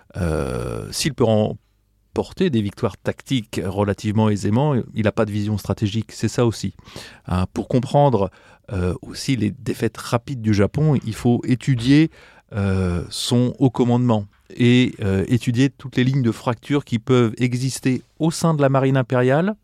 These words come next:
au sein de l'armée de terre et entre la marine impériale et l'armée de terre.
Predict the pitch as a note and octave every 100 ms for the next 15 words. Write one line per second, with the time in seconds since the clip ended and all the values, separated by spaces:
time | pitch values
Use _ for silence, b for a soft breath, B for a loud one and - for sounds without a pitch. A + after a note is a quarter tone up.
0 | _ _ _ B B B B B - E3+
1 | - F3 D#3+ D3+ D3 C#3+ - D#3 F3+ G3
2 | - - C#3 D3+ - D3+ C#3 C#3 C#3+ C3+
3 | B2 B2 C#3 C3+ A#2+ A#2 A2 - F#2+ F2